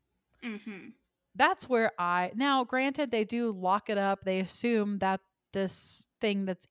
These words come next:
Speaker 2: eating people is outside. And that's a fair assumption to make because nobody here is fucking assuming werewolves, right?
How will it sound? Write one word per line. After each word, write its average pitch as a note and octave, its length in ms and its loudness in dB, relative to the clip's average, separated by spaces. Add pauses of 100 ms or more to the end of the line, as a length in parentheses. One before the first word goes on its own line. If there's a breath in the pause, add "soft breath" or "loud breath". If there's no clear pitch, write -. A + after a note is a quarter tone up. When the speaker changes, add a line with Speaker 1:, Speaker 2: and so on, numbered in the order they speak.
Speaker 2:
eating G3 640 0
people F3 440 -4
is G#3+ 200 2
outside. F3+ 600 2
And F#3+ 140 -2
that's F4 180 -2
a F#4+ 60 0
fair D4 260 4
assumption A#3 420 -2
to G#3+ 100 -6
make F3 380 -2 (260 loud breath)
because A#3 280 2
nobody A3 440 4
here F3 240 -2
is F3 140 -2
fucking F3 360 -6
assuming D3+ 420 -8
werewolves, D3 580 -6
right? D3 320 -10